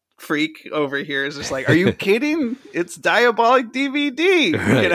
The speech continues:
Speaker 1: know?
Speaker 2: right,
Speaker 1: <laughs> Like,
Speaker 2: right.
Speaker 1: it's just like, "This is amazing. What are you
Speaker 2: Right.
Speaker 1: talking about?" <laughs>
Speaker 2: Abs-,
Speaker 1: So,
Speaker 2: no,
Speaker 1: yeah.
Speaker 2: absolutely. That would be, I mean, I've always been like, "Damn, that would be so cool just to have anything,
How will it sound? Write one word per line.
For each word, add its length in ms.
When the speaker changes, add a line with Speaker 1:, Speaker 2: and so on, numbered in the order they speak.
Speaker 1:
know? 80
Speaker 2:
right, 320
Speaker 1:
<laughs> 0
Like, 260
Speaker 2:
right. 180
Speaker 1:
it's 180
just 280
like, 180
"This 220
is 180
amazing. 960
What 100
are 40
you 60
Speaker 2:
Right. 80
Speaker 1:
talking 420
about?" 380
<laughs> 420
Speaker 2:
Abs-, 360
Speaker 1:
So, 300
Speaker 2:
no, 100
Speaker 1:
yeah. 200
Speaker 2:
absolutely. 540
That 120
would 180
be, 300
I 120
mean, 360
I've 180
always 460
been 180
like, 220
"Damn, 220
that 160
would 100
be 120
so 240
cool 260
just 260
to 80
have 180
anything, 640